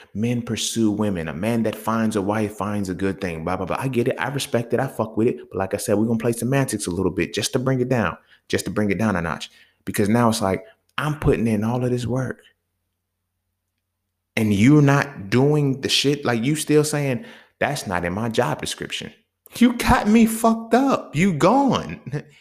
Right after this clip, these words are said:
You will be replaced. <laughs> You will be replaced. And the, the mission, the goal is that you have to be in a situation where it's like, "How can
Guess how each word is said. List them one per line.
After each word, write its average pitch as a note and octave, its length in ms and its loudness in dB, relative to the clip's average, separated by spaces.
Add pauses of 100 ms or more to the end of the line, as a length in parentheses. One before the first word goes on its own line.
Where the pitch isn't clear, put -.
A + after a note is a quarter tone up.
(160)
You D3+ 200 2
will D#3 300 6
be B2+ 180 4
replaced. C3+ 640 0 (540)
<laughs> - 1300 -12
You C3+ 180 0
will C#3+ 220 4
be B2 140 0
replaced. - 520 -10 (2250)
And A2 520 -4 (720)
the, G#2+ 420 0
the G2 160 -4
mission, A2 580 -4
the F#2 60 -6
goal A#2 480 -2
is E2 160 -6
that D#2+ 360 -4 (1040)
you A#2+ 180 0
have A#2+ 240 -2
to G#2 80 -4
be F#2+ 220 -4
in F#2 100 -4
a F2+ 60 -6
situation F#2+ 580 -6
where E2+ 60 -6
it's - 120 -12
like, E2+ 240 -14
"How A2+ 300 -2
can G2+ 340 -6